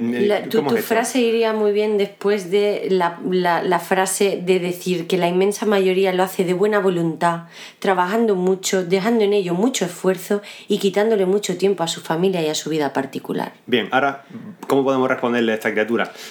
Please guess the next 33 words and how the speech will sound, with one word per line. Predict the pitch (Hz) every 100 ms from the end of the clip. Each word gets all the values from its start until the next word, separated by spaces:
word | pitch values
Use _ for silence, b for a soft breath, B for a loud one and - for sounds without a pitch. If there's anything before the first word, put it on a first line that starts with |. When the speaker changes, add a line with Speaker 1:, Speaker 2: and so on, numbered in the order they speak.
| B
Speaker 1:
Eh, | - 110 110
Speaker 2:
Eh, | 202 185 180 175
Speaker 1:
imagínate, | 170 165 160 170 165
imagínate | 131 127 147 151
que | 139
has | 135
estudiado | - 131 127
medicina | 113 107 113 92 - _ _ b b -
y | 110
dices, | 110 -
"Venga, | 98 104
voy | 98 117
a, | 123
voy | 120
a | 123 104
tirarme | 117 120 131 131
seis | - 123 117
años | 117 117 110
de | 107
mi | 107
vida | 123 143
estudiando". | 147 - 104 107 135 185 285 _ -
Bueno, | 110 -
ya | 107
me | 117
va | 98 104
a |
costar | 107 - 107
trabajo | 98 110 110
entrar | 101 104
a | 101
la | 95
carrera. | 92 90